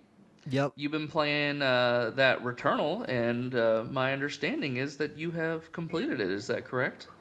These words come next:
Speaker 1: Yes, sir. You know, uh, I think it was a couple of podcasts ago, uh, we talked about Returnal, uh, dropping, and I picked it up and was playing it and was able to give kind of a,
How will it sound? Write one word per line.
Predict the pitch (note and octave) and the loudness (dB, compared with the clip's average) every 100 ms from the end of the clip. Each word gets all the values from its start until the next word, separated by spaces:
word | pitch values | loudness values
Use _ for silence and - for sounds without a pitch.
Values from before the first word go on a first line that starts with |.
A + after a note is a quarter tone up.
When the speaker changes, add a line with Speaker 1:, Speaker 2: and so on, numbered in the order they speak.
| - - - - - _ _ _ - | -20 -20 -20 -20 -20 _ _ _ -8
Speaker 1:
Yes, | C3 D#3+ - | 2 2 2
sir. | - B3+ C#4+ G#3 - - - | 4 6 8 6 0 -16 -10
You | D3 | -2
know, | C#3+ C#3+ | 2 2
uh, | C3+ C3+ - A2 _ _ | 2 0 -4 -16 _ _
I | A#2+ | -8
think | - C3 | -4 0
it | C3 | 2
was | A#2+ | 2
a | B2 | 0
couple | - C#3 C3+ B2+ | 0 2 2 0
of | |
podcasts | - A#2+ B2 B2 - - C3 C3 - - | -2 -2 -2 -4 -12 -10 -6 -6 -8 -8
ago, | B2 C3 B2+ D#3 G3 _ _ - - | -4 0 2 0 -2 _ _ -12 -4
uh, | A#2+ A#2+ | 0 0
we | A#2 A#2+ | -2 -2
talked | C3 A#2+ - | 0 0 0
about | A#2+ A#2+ | -2 0
Returnal, | B2 - C3 B2 A#2+ A2 - - - _ - | -2 -2 0 2 0 -2 -8 -20 -20 _ -6
uh, | A#2+ A#2+ A#2 A2 | -2 0 0 -2
dropping, | - A#2+ A#2+ - D3+ D#3 C#3+ | 0 2 2 2 0 0 0
and | B2+ B2 A#2+ A#2+ A#2+ | 0 2 2 2 0
I | A2+ | -2
picked | A2+ C#3 - | -2 -2 4
it | D3+ | 6
up | F#3 - | 6 2
and | B2+ | 0
was | B2 - | 0 0
playing | C#3+ D3 D#3 | 0 2 2
it | F3 - | 0 -2
and | A#2+ A#2 A2+ - - - - - | -4 -2 -4 -8 -18 -20 -20 -6
was | B2+ B2+ | -2 0
able | B2+ B2 | 0 0
to | A2+ | -4
give | - B2+ A#2+ | -4 -4 -2
kind | - B2+ B2 | -2 0 2
of | |
a, | B2 A#2+ A#2 | 2 0 -2